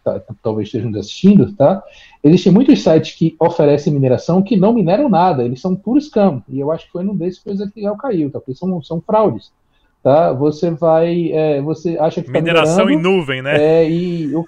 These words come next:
Speaker 1: cara, é, mineração em nuvem. Então, quase tudo que vocês ouviram falar de mineração em nuvem, há algumas exceções notáveis, tá entendendo?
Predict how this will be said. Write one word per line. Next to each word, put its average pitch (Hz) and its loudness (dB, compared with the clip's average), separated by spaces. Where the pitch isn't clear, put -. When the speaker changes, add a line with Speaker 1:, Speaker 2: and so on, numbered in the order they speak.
Speaker 1:
cara, 190 -8
é, 147 0
mineração 160 0
em 180 0
nuvem. 190 0
Então, 202 0
quase 285 0
tudo 240 -2
que - -12
vocês 233 -2
ouviram 220 -4
falar 202 0
de 196 0
mineração 185 -2
em 175 -4
nuvem, 156 -2
há 135 -4
algumas 147 -2
exceções 131 -8
notáveis, 151 -6
tá 139 -14
entendendo? 135 -12